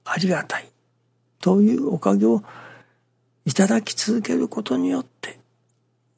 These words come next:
神様のお働きを、まあ、実感するというのでしょうか。そこがあって初めて、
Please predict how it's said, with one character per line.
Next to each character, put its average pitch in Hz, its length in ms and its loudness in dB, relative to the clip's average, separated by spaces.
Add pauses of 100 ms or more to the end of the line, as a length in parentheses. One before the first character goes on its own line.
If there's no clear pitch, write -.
(240)
神 147 220 -2
様 143 320 -6
の 147 220 -4 (140)
お 143 120 0
働 170 400 0
き 175 220 -4
を、 - 140 -4 (680)
ま - 480 -4
あ、 - 60 -14
実 165 340 -6
感 156 240 -2
す - 140 -4
る - 120 -6
と - 140 -10
い - 80 -6
う - 40 -6
の - 120 -8
で - 100 -14
し - 140 -6
ょ - 120 -14
う - 60 -20
か。 - 160 -18 (1600)
そ - 200 -2
こ 233 180 0
が - 160 -4
あ - 40 0
っ 262 40 -4
て - 260 -6
初 220 320 -4
め 247 120 -2
て、 - 260 -16